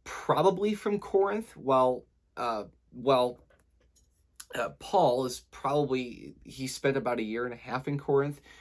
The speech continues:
which is plenty of time for him to be able to have at least two letters of correspondence from, uh, from, from Corinth in the south to Thessalonica in the north.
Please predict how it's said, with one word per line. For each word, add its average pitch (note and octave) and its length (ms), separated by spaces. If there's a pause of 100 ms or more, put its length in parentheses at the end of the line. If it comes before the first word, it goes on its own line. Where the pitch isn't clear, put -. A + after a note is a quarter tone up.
(100)
which C3+ 100
is C3+ 140
plenty E3 560
of C#3+ 100
time A#2 300
for A2+ 160
him A2 160
to G#2+ 80
be G#2+ 100
able G#2 160
to G#2 80
have G#2+ 260
at - 120
least A2 340
two D3 220
letters A2 280
of G#2+ 120
correspondence F#2+ 720
from, F2+ 420 (500)
uh, E2+ 300
from, G2 500
from A2 200
Corinth C#3 480 (280)
in G#2 120
the G#2 80
south E3+ 460
to - 100
Thessalonica F#2+ 800
in - 60
the - 80
north. G3+ 440